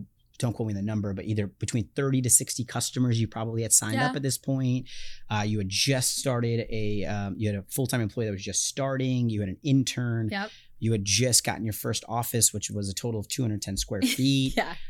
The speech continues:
Speaker 1: Um, I
Speaker 2: It was,
Speaker 1: remember
Speaker 2: like, the
Speaker 1: going
Speaker 2: size
Speaker 1: to
Speaker 2: of this carpet.
Speaker 1: ikea to decorate it. And
Speaker 2: Yeah.
Speaker 1: so we're getting pictures. And you're like, "Hey, I just, I, you know, I just want somebody here to manage." And I was like, "Okay." So I took off two weeks of, um,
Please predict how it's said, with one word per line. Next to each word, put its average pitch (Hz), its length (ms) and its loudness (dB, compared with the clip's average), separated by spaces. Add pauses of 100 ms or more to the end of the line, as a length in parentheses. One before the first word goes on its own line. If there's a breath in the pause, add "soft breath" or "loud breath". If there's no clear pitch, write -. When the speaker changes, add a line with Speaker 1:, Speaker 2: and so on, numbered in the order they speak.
(200 loud breath)
Speaker 1:
Um, 104 220 0
I 107 40 0
Speaker 2:
It 107 80 2
was, - 20 6
Speaker 1:
remember 113 140 6
Speaker 2:
like, 110 80 4
the 120 80 6
Speaker 1:
going 113 100 8
Speaker 2:
size 95 220 4
Speaker 1:
to - 60 -4
Speaker 2:
of 170 80 -12
this 180 120 -4
carpet. 110 240 2
Speaker 1:
ikea 127 440 4
to 107 120 0
decorate 135 640 2
it. 127 240 2
And 117 180 0
Speaker 2:
Yeah. - 80 2
Speaker 1:
so 120 80 2
we're 110 100 4
getting 107 200 0
pictures. 139 540 2 (580 loud breath)
And 113 160 6
you're 113 100 6
like, 104 140 2
"Hey, 113 180 4
I 104 80 2
just, 104 380 0
I, 104 100 -10 (120)
you 107 100 -4
know, 104 80 -2
I 98 80 -4
just 101 160 -2
want 110 180 2
somebody 107 380 4
here 101 260 -2
to 98 80 -2
manage." 92 800 -6 (160)
And 95 420 -2 (640 soft breath)
I 113 60 2
was 113 80 6
like, 127 120 6
"Okay." 113 260 6
So - 140 4
I 98 60 0
took 160 280 4
off 170 140 2
two 151 180 6
weeks 127 500 6
of, 104 560 -2
um, 98 600 -4